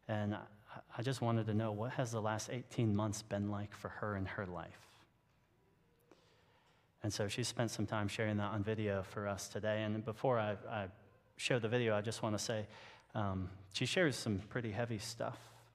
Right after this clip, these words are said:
about death. And, uh, if you, if that's gonna trigger you, if that's gonna be too heavy for you, that's,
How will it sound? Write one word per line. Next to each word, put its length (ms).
about 340
death. 240
And, 540
uh, 340
if 140
you, 240
if 180
that's 200
gonna 460
trigger 280
you, 220
if 100
that's 200
gonna 260
be 260
too 160
heavy 240
for 120
you, 80
that's, 240